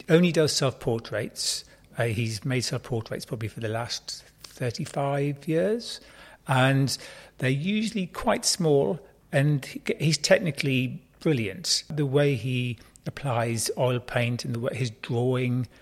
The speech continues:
is really beautiful. He borrows quite a bit from old masters. Not that his work looks old mastery at all. It's really quite fractured. Some of them are virtually abstract. Some of them are very, very figurative. So i-, it's very much about not,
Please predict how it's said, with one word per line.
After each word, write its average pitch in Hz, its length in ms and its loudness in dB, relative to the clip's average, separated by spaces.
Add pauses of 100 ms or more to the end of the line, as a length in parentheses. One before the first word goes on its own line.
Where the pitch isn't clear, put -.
(140)
is 120 200 -2
really 139 380 2
beautiful. 127 440 0
He 135 120 -2
borrows 196 400 6
quite 180 280 2
a - 40 -8
bit 165 180 2
from - 160 -2
old 151 240 6
masters. 147 640 0 (440)
Not 165 400 4
that 139 120 0
his 135 160 2
work 139 340 4
looks 139 300 -2
old 135 240 0
mastery 131 460 0
at 117 180 -4
all. 123 240 4
It's - 240 -6 (100)
really 131 380 -2
quite - 320 -4
fractured. - 540 -4
Some 156 200 4
of 151 120 6
them 139 140 2
are 131 40 -2
virtually 147 520 4
abstract. - 680 -2 (380)
Some 120 260 -2
of 113 100 -4
them 107 100 -4
are 98 60 -2
very, 131 380 4
very 120 240 2
figurative. 117 720 -6 (380)
So 127 320 0
i-, 135 280 -4
it's - 200 -4
very 170 320 4
much 175 220 0
about 135 460 -2
not, 139 400 0